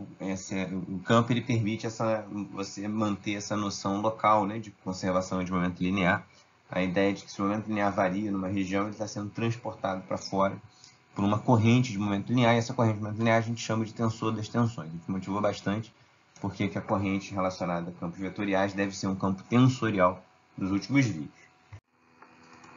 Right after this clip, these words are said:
A gente discutiu também alguns exemplos, né? É, por exemplo, a gente re-, é, mostrou via tensor das tensões que a força de uma carga pontiforme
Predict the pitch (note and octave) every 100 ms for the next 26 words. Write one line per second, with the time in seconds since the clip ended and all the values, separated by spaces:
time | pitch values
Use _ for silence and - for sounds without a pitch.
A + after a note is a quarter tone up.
0 | - - - - A#2+ C#3 - C#3+ - C3
1 | C#3 C3 C3 B2+ C3 C3+ C3+ C#3+ G#2+ A2+
2 | A2 G2 F#2 G#2+ A#2 A2 - G2 F#2 F#2+
3 | G#2+ G#2+ G2+ G#2+ C3 - _ _ - _
4 | - - G#2 G2+ F#2+ G#2 A#2 B2 A#2 C3+
5 | A2+ G2+ A#2 A#2+ - A#2+ A2 D3 E3 A#2+
6 | A#2+ A#2 A2 G2+ G2+ C3 C3+ C3 B2 -
7 | C3+ C3 A#2+ A2+ A2+ A2 G2+ A2 A2 -
8 | A2+ B2 C3+